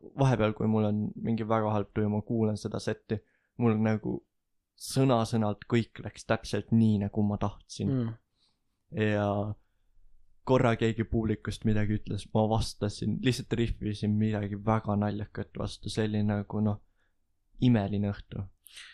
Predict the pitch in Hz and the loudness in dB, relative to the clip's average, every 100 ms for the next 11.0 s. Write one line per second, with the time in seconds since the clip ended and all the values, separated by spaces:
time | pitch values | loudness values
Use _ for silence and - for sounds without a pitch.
0 | _ _ - 123 120 - 156 151 160 151 | _ _ -10 -6 -4 0 2 2 0 2
1 | 175 175 143 117 143 143 131 117 113 117 | 4 4 4 2 0 0 -2 -4 -6 -6
2 | 120 127 127 117 - - - 185 - 143 | -6 -6 -8 -12 -14 -8 -8 -8 -12 -16
3 | - _ - 104 135 - - - - - | -16 _ -2 0 -2 -6 -14 -18 -16 -18
4 | - - - _ _ _ _ _ _ - | -20 -20 -20 _ _ _ _ _ _ -8
5 | - 127 127 143 170 - - 113 127 131 | -2 2 4 6 4 4 2 4 4 4
6 | 117 160 196 175 117 92 95 98 98 104 | 4 4 6 6 6 6 4 4 0 -4
7 | - - _ _ _ _ - 110 107 104 | -12 -20 _ _ _ _ -12 -10 -8 -6
8 | 104 95 92 95 101 113 - _ - 85 | -6 -6 -8 -10 -12 -16 -20 _ -14 -12
9 | 67 71 87 123 151 - 127 113 101 98 | -10 -10 -4 -2 -4 -4 -2 0 -2 -2
10 | - 104 107 143 151 120 90 - 98 - | -4 -4 -4 -6 -4 -6 -6 -12 -16 -16